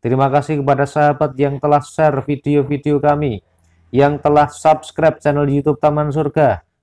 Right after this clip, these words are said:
yang telah mengklik atau menekan tombol lonceng dan memilih lonceng yang paling atas. Semoga Allah Azza wa Jalla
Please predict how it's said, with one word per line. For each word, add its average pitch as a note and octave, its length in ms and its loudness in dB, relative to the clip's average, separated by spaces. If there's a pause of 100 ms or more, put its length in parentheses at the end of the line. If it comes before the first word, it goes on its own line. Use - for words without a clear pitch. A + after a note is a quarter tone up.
(120)
yang D3 320 2
telah D3 480 2 (240)
mengklik D3 720 -2
atau C3+ 320 -4
menekan C#3+ 560 -2
tombol C#3 320 0
lonceng E3 560 0 (160)
dan A#2 160 -4
memilih C3+ 400 -2
lonceng B2 400 -6
yang A2 160 -6
paling G2+ 320 -6
atas. F#2 400 -8 (560)
Semoga C#3+ 560 0
Allah C3+ 400 0
Azza A#2+ 320 0
wa A#2 160 0
Jalla A2 480 -2